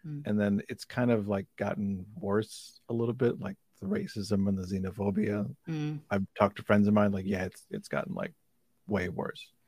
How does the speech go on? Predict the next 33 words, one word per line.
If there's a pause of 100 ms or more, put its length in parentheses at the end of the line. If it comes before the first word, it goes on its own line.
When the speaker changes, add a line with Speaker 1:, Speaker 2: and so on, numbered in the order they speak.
Speaker 1:
Yeah,
I
remember
my
first,
um, (260)
exposure
to (180)
how (340)
Black
people
were
treated
in
Scandinavia
was
on,
um, (540)
some,
some
documentary
I
saw
when
I
was,
like,
in
high
school
or
something. (460)
And